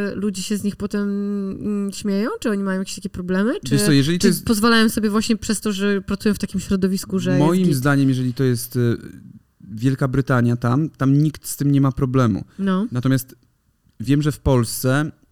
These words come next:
Speaker 2: szczególnie w tych m-, mniejszych miasteczkach, to oni mogą być wytykani. To mogą być, wiesz, szydery różne i ci ludzie mogą sobie z tym różnie radzić, e, więc, e,
Speaker 1: Właśnie zastanawiam się na przykład
Speaker 2: Dlatego
Speaker 1: taki
Speaker 2: mi się wydaje
Speaker 1: facet, który wraca do małego miasta i potem mu mówią,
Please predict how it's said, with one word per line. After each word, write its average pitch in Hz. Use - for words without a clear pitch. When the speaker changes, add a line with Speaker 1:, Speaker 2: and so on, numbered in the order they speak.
Speaker 2:
szczególnie 135
w -
tych 127
m-, 120
mniejszych 143
miasteczkach, 139
to 143
oni 156
mogą 151
być 107
wytykani. 101
To 127
mogą 127
być, 113
wiesz, 107
szydery 139
różne 139
i 127
ci 131
ludzie 139
mogą 135
sobie 127
z -
tym 131
różnie 139
radzić, 120
e, -
więc, 120
e, 127
Speaker 1:
Właśnie 285
zastanawiam 311
się 302
na 285
przykład 254
Speaker 2:
Dlatego 185
Speaker 1:
taki -
Speaker 2:
mi 220
się 254
wydaje 208
Speaker 1:
facet, -
który -
wraca 233
do 220
małego 214
miasta 208
i 247
potem 220
mu 220
mówią, 214